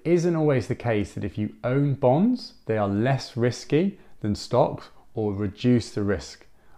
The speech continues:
of your portfolio. So if you're unsure about it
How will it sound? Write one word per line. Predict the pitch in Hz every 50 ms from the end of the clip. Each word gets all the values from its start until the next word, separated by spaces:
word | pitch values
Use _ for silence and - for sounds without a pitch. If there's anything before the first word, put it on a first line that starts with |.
| - - -
of | 107 104 98 101
your | 101 98
portfolio. | 95 - - 95 - - - - 95 95 95 92 98 98 92 - - - - - - - _ - - - - - - _ - - - - - - -
So | - 131
if | 123 131 - -
you're | 190 190 185
unsure | 180 170 165 - - 160 160 165 165 165 165 165 160 147 147 -
about | 143 - 143 143 143 139 139
it | 147 143 139 -